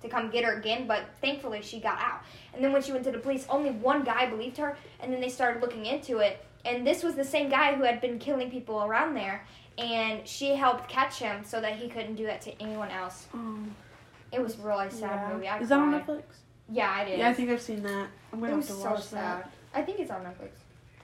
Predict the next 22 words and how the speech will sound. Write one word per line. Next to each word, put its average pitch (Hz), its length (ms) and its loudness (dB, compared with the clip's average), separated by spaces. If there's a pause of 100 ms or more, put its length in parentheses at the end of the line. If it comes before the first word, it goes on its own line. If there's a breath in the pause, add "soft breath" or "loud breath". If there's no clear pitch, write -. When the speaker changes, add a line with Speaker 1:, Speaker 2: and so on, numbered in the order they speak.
(240 soft breath)
Speaker 1:
If 254 160 -6
not, 254 180 2
it's - 80 -10 (240)
probably 285 300 -2
on 214 100 -6
Hulu. - 160 -12 (640)
But - 300 -6 (180)
it 277 100 -2
was 285 140 -2
really 208 340 -4
sad. - 160 -16 (380)
Speaker 2:
Yeah. - 60 -12 (100)
Speaker 1:
But 254 100 -6
she 349 160 4
handled 285 260 0
that 226 280 -2
really 214 300 -2
well. 190 340 -4 (720)
It 226 80 -8
was 202 160 -8
so 180 260 -12
sad. 180 180 -14